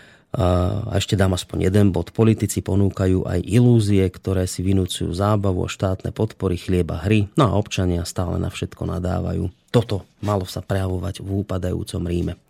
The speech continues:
Iste si mnohí z vás, vážení posluchá-, poslucháči, spomínate, e,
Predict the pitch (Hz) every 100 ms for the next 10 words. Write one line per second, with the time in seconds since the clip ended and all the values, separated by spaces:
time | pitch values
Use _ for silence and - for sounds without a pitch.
0 | - - - - 170 - 196 127 120 139
1 | 131 98 98 107 104 107 90 - - 117
2 | 95 82 120 123 120 120 - 104 117 117
3 | 95 92 113